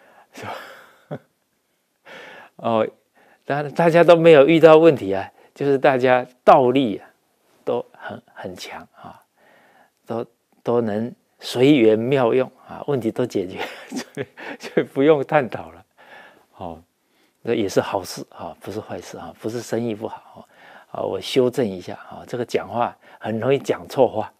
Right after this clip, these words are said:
<laughs> 哎，要讲，讲的这个，啊，这个周到一点啊，啊，要方方面面顾及到啊，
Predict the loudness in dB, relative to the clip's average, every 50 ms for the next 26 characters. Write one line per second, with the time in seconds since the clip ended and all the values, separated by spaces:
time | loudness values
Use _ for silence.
0 | _ -20 -20 -20 -20 -20 -18 _ -10 -10 -10 -10 _ -16 -16 -16 _ _ _ _
1 | _ _ _ _ _ _ _ _ _ _ _ _ _ _ _ _ _ -20 -20 -20
2 | -20 -20 -20 -20 -20 _ _ _ _ _ -16 -12 -10 -10 -8 -10 -10 -14 -16 -18
3 | _ -10 -10 -8 -4 -2 -2 -2 -2 -6 -12 -12 -8 -6 -6 -6 -4 -4 -4 -4
4 | -4 -6 -8 -8 -8 -6 -6 -6 -8 -10 -14 _ _ _ _ _ _ _ _ _
5 | _ _ _ _ _ _ _ _ _ _ _ _ _ _ _ _ _ _ _ _
6 | _ _ _ _ _ _ _ _ _ _ _ _ _ _ _ _ _ _ _ _
7 | _ _ _ _ _ _ _ _ _ _ _ _ _ _ _ _ _ -20 -18 -18
8 | -16 -14 -14 -12 -12 -12 -14 -14 -16 _ _ _ _ _ _ _ _ _ -2 2
9 | 2 4 2 2 0 -2 -2 -4 -4 -6 -8 -14 -20 _ _ _ _ _ _ -20
10 | -20 -20 -20 _ _ _ _ _ _ _ _ _ _ _ _ _ _ _ _ _
11 | _ _ _ _ _ _ _ -20 -20 -18 -16 -14 -14 -12 -4 -2 -2 -2 -2 -2
12 | -6 -6 -6 -6 -6 -6 -6 -6 -8 -8 -8 -8 -10 -8 -8 -12 -14 -14 -14 -16
13 | -16 _ _ _ -20 -20 -20 -20 _